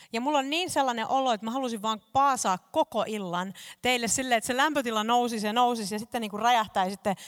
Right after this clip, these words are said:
ja sitten meistä tonne ja unohtaisitte, että te olitte ujoja tai unohtaisitte, että te oli-, olitte arkoja tai te unohtaisitte, että te kuuntelitte pelkoa joskus. Koska pelko on sellainen kaveri, joka valehtelee ihan koko ajan.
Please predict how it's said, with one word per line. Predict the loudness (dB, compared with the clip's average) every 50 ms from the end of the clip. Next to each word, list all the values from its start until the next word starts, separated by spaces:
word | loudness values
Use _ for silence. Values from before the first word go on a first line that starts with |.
| -12 -6
ja | -4 -4
sitten | -4 -2 -4 -2 -2
meistä | -2 -4 -4 -4
tonne | -2 0 0 0 0 0
ja | -2 -2
unohtaisitte, | -2 -2 -6 -6 -4 -4 -4 -4 -4 -4 -6 -6
että | -6 -6 -4
te | -2 -2
olitte | 0 0 -2 -2 -2 -2 -2 0
ujoja | 0 2 2 2 2 2 0 0 -2
tai | -2 -4 -4
unohtaisitte, | -2 2 2 2 2 2 2 0 0 0 0 -4 -4 -2 -2 -2 -2 -4 -14 -10 -2
että | -2 -2 -2 0 -2 -4
te | -2 -2
oli-, | -2 -2 -2 -4 -4 -4
olitte | -4 -2 -4 -4 -4 -2 -2
arkoja | 0 2 2 0 0 -2 -4 -4 -4 -2 -2 -2
tai | -2 -2 -2 0
te | 0 -2 -4
unohtaisitte, | -2 -2 -2 0 0 -2 -2 -2 -4 -4 -4 -4 -6 _ -4 -4 -4 -4 -8 -20 -12 -8
että | -8 -6 -6
te | -6
kuuntelitte | -4 -4 -4 -2 -2 -4 -4 -2 -4 -2
pelkoa | 0 0 0 0 -2 -2 -4 -4 -2 -2
joskus. | -4 -4 -6 -6 -8 -10 -10 -10 -10 -12 _ _ _ _ _ _ _ _ _ _ _
Koska | -8 -6 -2 -2 0
pelko | 2 2 2 2 2 0
on | 0 0
sellainen | 2 2 2 2 2 0 0 0
kaveri, | 2 2 2 4 2 0 0
joka | -2 -2 -2 0
valehtelee | 0 2 0 0 -2 -4 -6 -6 -4 -2 -2 -2 -2
ihan | -2 -2 -2 -2 -4 -4
koko | -6 -8 -6 -6 -4 -4
ajan. | -2 -2 -2 -4 -4 -6